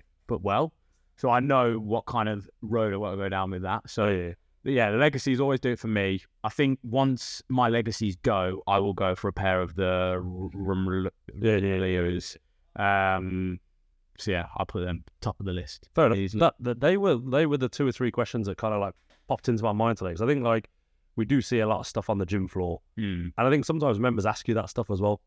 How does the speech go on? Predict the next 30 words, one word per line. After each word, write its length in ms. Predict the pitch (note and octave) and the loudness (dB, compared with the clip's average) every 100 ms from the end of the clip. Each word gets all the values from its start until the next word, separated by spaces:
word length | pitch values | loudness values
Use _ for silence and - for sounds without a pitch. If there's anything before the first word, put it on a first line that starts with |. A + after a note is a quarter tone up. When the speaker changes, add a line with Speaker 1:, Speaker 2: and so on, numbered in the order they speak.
| - | -8
Speaker 1:
Yeah. 180 | F#2 E2+ - | -6 -6 0
Speaker 2:
Like, 180 | A2+ G2 | 2 2
especially 280 | - B2 A2 | -2 -2 0
the 80 | G2+ | 0
new 200 | G#2+ G2 | 0 2
guys, 260 | F#2+ F#2 | 2 2
they'll, 120 | F#2+ | 0
they'll 280 | F#2 F#2 G#2 | -2 -2 -2
come 160 | - A2 | 0 0
in 60 | G2 | 0
there, 140 | F#2 | -2
like, 240 | F2+ F2 F#2+ | -2 -4 -4
Air 140 | F#2+ | -2
Maxes. 500 | F#2+ - F#2+ F2 - - | -2 -4 -4 -4 -6 -8
Speaker 1:
Yeah. 160 | A2 - _ _ - | -6 -8 _ _ -2
Speaker 2:
And 100 | A2+ | 0
they'll 100 | G2+ | 2
be 80 | G2 | 0
like, 180 | G2 | 2
"Oh, 320 | D3 G#2+ F2 - _ _ - | 4 2 0 -8 _ _ -6
what 120 | B2 | -4
sh-, 60 | - | -4
what 120 | B2+ B2 | -8 -4
should 100 | C#3 | -2
I 40 | |
buy 120 | A#2+ | 2
as 80 | C3 | 0
a 60 | B2+ | 0
deadlifting?" 440 | B2 C3 - C3+ | -2 -2 -2 -4
Speaker 1:
Yeah. 120 | - | -4